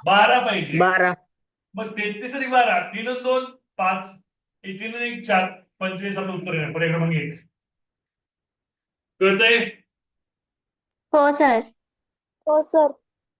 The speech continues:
Speaker 1: काय कळतंय का रे, कोरेगाव खुर्द? तुझं नाव रिनेम कर की.
Speaker 3: हो,
Speaker 1: मी
Speaker 3: सर.
Speaker 1: तुला सांगतो नाव कसं रिनेम करायचं.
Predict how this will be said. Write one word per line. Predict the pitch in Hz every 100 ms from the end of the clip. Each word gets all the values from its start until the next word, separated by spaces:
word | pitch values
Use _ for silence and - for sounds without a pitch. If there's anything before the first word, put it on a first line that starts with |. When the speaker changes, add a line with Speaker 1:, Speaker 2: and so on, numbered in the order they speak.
| _ _ _ -
Speaker 1:
काय | 165 190 214
कळतंय | 220 220 233
का | 254
रे, | 240 180 -
कोरेगाव | - 170 180 208 208
खुर्द? | 226 214
तुझं | 220 147 - _ _ _ _ _ _ _ _ _ - 196
नाव | 202
रिनेम | 208 214 240
कर | 240 233
की. | 190 151
Speaker 3:
हो, | 285
Speaker 1:
मी | 302 320
Speaker 3:
सर. |
Speaker 1:
तुला | 302 277 196 190
सांगतो | 190 196
नाव | 185 190 190
कसं | 175
रिनेम | 180 175 170
करायचं. | 165 160 147 143 113